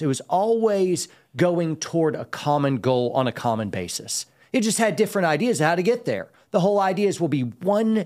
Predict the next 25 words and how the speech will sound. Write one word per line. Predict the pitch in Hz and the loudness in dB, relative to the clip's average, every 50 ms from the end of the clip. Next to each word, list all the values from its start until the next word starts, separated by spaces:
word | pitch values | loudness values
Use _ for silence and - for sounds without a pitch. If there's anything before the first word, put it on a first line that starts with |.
| - - | -4 -6
nation, | 123 120 123 131 139 135 139 123 - - - 120 80 71 - _ | -4 -2 0 2 2 2 0 0 -2 -4 -4 -6 -6 -8 -6 _
you | 135 147 | 0 0
know, | 143 127 117 117 - 135 127 143 - | 2 2 0 0 -2 -6 -6 -2 0
a | 170 139 | 0 0
united | 123 143 151 147 165 165 190 247 254 285 226 | 2 2 2 2 2 2 2 2 2 0 0
nation, | 196 160 135 117 107 - - - 123 127 175 - _ _ _ _ _ _ _ - - - - _ | 0 0 0 0 -2 -2 -2 -2 -2 -2 -4 -8 _ _ _ _ _ _ _ -20 -20 -20 -8 _
uh, | - 151 151 156 - | 0 0 0 2 2
under | - 185 202 226 226 240 277 277 226 | 0 2 2 2 2 2 2 2 2
God, | 180 180 139 120 120 123 151 180 - 139 - - | 2 2 2 2 0 -2 -4 -8 -12 -12 -2 0
indivisible, | 165 190 240 254 302 254 254 208 - 185 180 147 175 185 190 | 2 2 2 2 2 2 2 2 2 0 0 2 0 0 0
with | 170 147 117 | 0 0 0
liberty | 160 165 180 185 190 190 175 196 190 180 | 2 0 2 2 0 0 0 0 0 0
and | 156 131 | 0 0
justice | 110 147 143 131 - - 143 135 - | 0 0 0 0 -2 -4 -4 -6 -2
for | - 160 143 | 0 0 2
all. | 135 156 | 2 2
We | 185 | 0
had | 208 190 156 | -2 -2 -4
certain | - - - 220 233 233 254 240 226 | -4 -2 0 0 0 0 -2 -2 -2
ideals, | 214 - 165 165 165 160 139 131 156 147 123 107 - - 147 - - - - - - - _ _ - | -2 0 0 0 2 0 0 0 0 0 0 -2 -4 -8 -10 -10 -10 -10 -14 -20 -20 -20 _ _ 0
uh, | 175 170 170 | 0 0 2
the | 156 156 175 | 0 -2 -2
pursuit | - - 170 165 - - 208 165 | -2 -2 -2 0 0 0 0 0
of | 139 104 | 0 0
life, | 143 175 185 214 220 214 - - | 2 2 2 2 0 -2 -4 -8